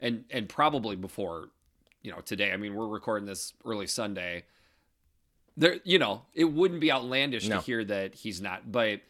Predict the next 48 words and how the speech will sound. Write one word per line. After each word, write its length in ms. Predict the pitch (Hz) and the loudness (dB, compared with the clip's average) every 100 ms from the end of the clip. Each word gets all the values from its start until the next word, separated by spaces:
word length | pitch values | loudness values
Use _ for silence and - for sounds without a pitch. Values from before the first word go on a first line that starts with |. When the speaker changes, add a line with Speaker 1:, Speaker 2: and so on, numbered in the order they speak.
| _ _ _ - | _ _ _ 2
Speaker 1:
I 100 | 139 | 4
don't 240 | 151 165 | 6 4
think 180 | 190 165 | 2 0
that's 220 | 135 131 | 0 -2
going 220 | - 123 | 0 0
to 60 | 107 | 0
happen. 400 | 104 98 92 95 | -4 -4 -6 -8
Why? 260 | 95 95 101 | -4 -4 -4
Because 640 | 113 - 107 120 214 - | -6 -2 0 0 -2 -4
this 340 | 131 170 262 - | 4 6 6 2
is 160 | 196 147 | 0 0
where 480 | 117 104 98 101 - _ _ _ _ _ - | 0 0 0 -2 -8 _ _ _ _ _ -4
the 80 | 123 | 0
nepotism 560 | 127 - 139 131 120 | 0 0 -2 -2 -2
comes 280 | 101 113 101 | 0 -2 0
in, 160 | 110 113 | -4 -4
because 340 | 110 113 98 | -2 -2 -2
this 280 | 92 131 - | -2 0 2
is, 600 | 143 123 117 110 - - _ _ _ _ _ _ | 2 2 0 -2 -4 -6 _ _ _ _ _ _
this 180 | 147 196 | -2 0
is 140 | 185 147 | 0 0
my 140 | 127 | 0
thoughts, 340 | - 95 - - | 0 -4 -4 -8
okay? 420 | 92 95 95 107 | -4 -2 -2 -4
And 120 | 110 | 0
I 100 | 113 | 0
think 180 | 143 135 | 0 -2
there's 180 | 156 135 | 0 2
a 40 | |
lot 160 | 117 113 | 2 2
of 80 | 104 | 0
Iowa 240 | 101 104 | -2 -2
fans 300 | 107 101 92 | -4 -4 -4
that 140 | 92 | -8
believe 280 | 90 90 90 | -8 -8 -6
this. 340 | 95 107 120 - _ _ _ _ _ _ - | -4 -4 -6 -12 _ _ _ _ _ _ -6
People 300 | 185 262 233 | -4 -2 -2
need 220 | 202 170 | -2 -2
to 160 | 156 135 | -2 0
look 320 | 110 127 135 | 2 2 2
up 240 | 127 - | 2 0
Kirk 280 | - 135 127 | -4 -4 -4
Ferentz's 600 | - 113 117 113 110 101 | -4 -2 -2 -4 -4 -4
stubbornness 640 | - - 113 117 104 101 | -2 0 0 -2 -6 -6
in 160 | - 117 | -8 -10
keeping 400 | - 135 135 113 | -8 -8 -6 -6
offensive 500 | 107 113 123 107 101 | -6 -6 -6 -6 -8
coordinators 800 | - 113 95 95 90 90 80 | -6 -6 -6 -8 -8 -10 -12